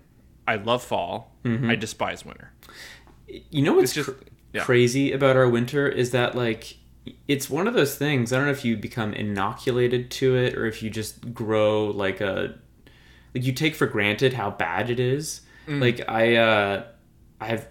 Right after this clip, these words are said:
Speaker 2: made some friends in the last year that are new to Canada, and it's, like, funny, ha ha, the first time they go, "It's so cold, I don't understand."
Speaker 1: Mm.
Speaker 2: But then, like, eventually they're like, "But seriously, like, for five months is this bad?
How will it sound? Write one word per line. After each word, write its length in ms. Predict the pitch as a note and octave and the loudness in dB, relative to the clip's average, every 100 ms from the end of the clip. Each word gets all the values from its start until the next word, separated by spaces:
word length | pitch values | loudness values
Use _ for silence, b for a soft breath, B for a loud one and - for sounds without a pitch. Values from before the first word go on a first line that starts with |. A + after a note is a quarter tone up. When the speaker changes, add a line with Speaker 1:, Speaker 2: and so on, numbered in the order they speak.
| - - - - | -20 -20 -20 -8
Speaker 2:
made 240 | A#2+ C#3 F3 | 2 2 4
some 140 | C3+ | 0
friends 360 | B2+ A2+ A#2+ B2 | 0 2 2 0
in 40 | |
the 60 | G#2+ | -2
last 400 | G2 G2+ G#2+ - | -2 -2 -2 -4
year 320 | G#2+ G#2 G#2+ G#2 | -4 0 2 2
that 180 | G2+ G2 | 0 0
are 100 | G2+ | 0
new 180 | G#2+ | 0
to 80 | A2 | -2
Canada, 580 | - G2 F#2+ A2 C3+ D#3+ B B B B _ | -2 -4 -2 0 0 -2 B B B B _
and 640 | B2+ B2 A#2+ A#2 A2+ A2 - - - _ _ _ - | 2 4 4 4 2 -2 -6 -16 -20 _ _ _ 4
it's, 280 | C3 C3 | 4 4
like, 160 | B2+ B2 | 0 0
funny, 260 | - E3 D3+ | 0 0 2
ha 220 | B2 A#2+ | 2 2
ha, 260 | A2+ G#2 | 4 4
the 80 | A#2+ | 4
first 240 | A#2 A2+ - | 2 -4 -2
time 160 | A2+ | -4
they 60 | A2+ | -2
go, 140 | G#2 G#2+ | 0 0
"It's 300 | G#2+ A#2+ - | -2 -4 -2
so 180 | D#3+ | -2
cold, 400 | C#3+ - D#3 D3+ | -2 -2 -2 0
I 80 | - | 2
don't 140 | A2+ A#2 | 2 2
understand." 580 | A2+ - C#3+ D#3+ A#2 - B B | 0 -2 -2 -2 -2 -6 B B
Speaker 1:
Mm. 200 | A#2+ G2+ - | -10 -10 0
Speaker 2:
But 180 | C3+ B2+ | 2 4
then, 180 | D#3+ | 2
like, 160 | F3+ C3+ | 4 2
eventually 440 | B2+ B2+ E3 D3+ | 4 2 2 2
they're 100 | B2 | 2
like, 200 | A#2 A2 | 2 0
"But 120 | B2 A#2+ | -2 -2
seriously, 580 | - D#4 - - - - - | 2 2 2 -2 -10 -14 -4
like, 180 | A#2+ | -4
for 160 | - C#3 | 2 2
five 320 | C3 D#3+ A3 | 4 2 2
months 280 | F3 C4 - | 0 0 -2
is 80 | G#3+ | -4
this 160 | G#3+ G#3+ | -4 -2
bad? 280 | A3+ C#4+ | -4 -6